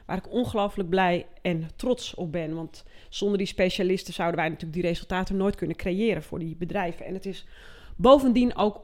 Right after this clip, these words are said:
ongelooflijk leuk om samen te werken. En eigenlijk,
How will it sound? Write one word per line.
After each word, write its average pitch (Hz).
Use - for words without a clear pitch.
ongelooflijk 226
leuk 175
om 160
samen 151
te 160
werken. 139
En 247
eigenlijk, 262